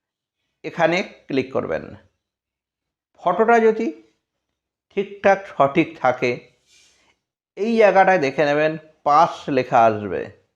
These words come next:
নিচের দিকে কত পার্সেন্ট পাস হলো সেটাও লেখা আসবে। যদি কোনো কারণে এটা ফেলড লেখা আসে, আপনি ছবিটাকে চেঞ্জ করে নেবেন। চেঞ্জ করার জন্য একদম ছবিটার কোণের দিকে দেখুন একটা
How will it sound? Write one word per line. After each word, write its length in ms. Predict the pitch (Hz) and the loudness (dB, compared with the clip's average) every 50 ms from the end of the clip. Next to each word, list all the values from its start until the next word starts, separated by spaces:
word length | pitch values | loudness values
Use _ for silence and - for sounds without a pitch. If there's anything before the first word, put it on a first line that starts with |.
| _ _ _ _ _ _ _ _ - 127 | _ _ _ _ _ _ _ _ -8 -6
নিচের 280 | 151 165 170 - 180 170 170 | -6 -4 -2 -2 -2 -2 -4
দিকে 160 | 175 - 190 180 - 123 | -4 -4 -6 -4 -2 -2
কত 140 | 120 - - 175 - - | -2 -2 -4 -6 -2 0
পার্সেন্ট 400 | 110 110 - - - 196 190 - - - | 0 0 -2 -2 -4 -4 -4 -2 0 2
পাস 160 | 120 120 120 - - | 2 2 2 0 -2
হলো 160 | 127 131 160 175 - - | -4 -4 -4 -4 -4 -8
সেটাও 300 | - 113 - 135 156 170 143 120 | -8 -2 0 0 2 2 0 -2
লেখা 180 | 113 - 110 104 104 | -2 0 2 2 2
আসবে। 300 | 107 104 107 98 69 64 - - - _ _ _ _ _ _ _ _ _ _ _ _ _ _ _ _ _ _ _ _ _ 143 | 0 -2 -6 -10 -10 -10 -12 -14 -18 _ _ _ _ _ _ _ _ _ _ _ _ _ _ _ _ _ _ _ _ _ -2
যদি 180 | 175 196 196 233 226 226 | 0 0 0 0 0 0
কোনো 140 | 214 214 208 208 | 0 2 2 2
কারণে 180 | 202 202 202 196 | 2 4 4 2
এটা 120 | 190 196 180 - - | 2 0 0 -2 -2
ফেলড 300 | - 160 165 165 165 160 160 156 143 | 2 2 4 4 2 0 0 0 -2
লেখা 200 | 139 139 - 139 135 127 | -2 0 2 4 4 4
আসে, 200 | 131 - - 139 151 220 - - _ _ _ _ _ _ - - 135 | 4 2 -2 -4 -4 -4 -8 -14 _ _ _ _ _ _ -4 -4 -4
আপনি 180 | 139 - 190 202 196 - | -2 0 -2 -2 0 -2
ছবিটাকে 440 | - 131 131 147 143 147 147 165 160 - - | -2 -2 -2 0 0 0 0 0 -4 -6 -6
চেঞ্জ 220 | - 175 185 180 160 - - - | -4 -4 -4 -4 -6 -6 -6 -6
করে 140 | 120 113 107 | -4 -4 -2
নেবেন। 300 | 101 80 71 76 62 50 - 104 - - - _ _ _ _ _ _ _ | -4 -4 -4 -6 -6 -8 -12 -18 -20 -20 -20 _ _ _ _ _ _ _
চেঞ্জ 220 | 208 220 226 226 214 220 - | -4 -2 0 0 -2 -2 0
করার 240 | - 202 202 208 190 185 | 2 4 4 4 4 2
জন্য 160 | 202 202 202 208 220 302 - _ _ _ _ _ _ _ | 0 0 0 -2 -4 -6 -10 _ _ _ _ _ _ _
একদম 360 | 156 180 175 175 190 214 220 214 208 214 | -6 -4 -4 -2 -2 0 0 0 -2 -2
ছবিটার 420 | - - 180 180 190 190 196 190 190 196 - - - _ - | -2 -2 0 2 2 4 4 2 2 0 -6 -12 -16 _ -4
কোণের 260 | 180 190 208 214 185 185 202 | -2 0 0 0 0 0 -2
দিকে 160 | 185 190 185 180 | -2 0 -2 -2
দেখুন 180 | 170 - 175 170 175 | -2 -2 -4 -4 -4
একটা 180 | - - 170 | -2 0 0